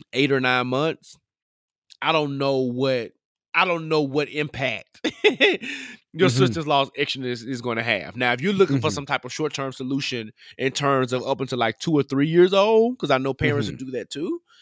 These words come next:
Speaker 1: which is
Speaker 2: Right.
Speaker 1: fine. Um, then we're having a different conversation. But if you are literally
Speaker 2: Mm-hmm.
Speaker 1: talking based on what you, I don't know how long it is, based on what you described,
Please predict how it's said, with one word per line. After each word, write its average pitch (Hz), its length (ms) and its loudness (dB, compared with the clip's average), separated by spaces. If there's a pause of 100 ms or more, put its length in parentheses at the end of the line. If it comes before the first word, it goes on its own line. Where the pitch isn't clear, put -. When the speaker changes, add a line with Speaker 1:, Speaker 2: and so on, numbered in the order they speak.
(120)
Speaker 1:
which 175 180 2
is 233 140 -2
Speaker 2:
Right. 139 380 2 (460)
Speaker 1:
fine. 160 100 0
Um, 113 580 -2 (220)
then 214 420 4
we're 190 180 0
having 151 340 0
a 139 60 -2
different 123 300 -6
conversation. 107 500 -10
But 110 120 -6
if 127 40 -12
you 214 140 4
are 156 80 6
literally 160 400 4
Speaker 2:
Mm-hmm. 147 80 -6
Speaker 1:
talking 120 580 -6 (800)
based 196 300 2
on 208 120 6
what 196 200 4
you, 185 80 -2
I 160 120 4
don't 202 180 2
know 185 100 4
how 175 180 2
long 170 280 -2
it 147 100 -8
is, 117 220 -8
based 156 180 -6
on 190 60 -4
what 170 140 -6
you 190 60 -8
described, 131 640 -6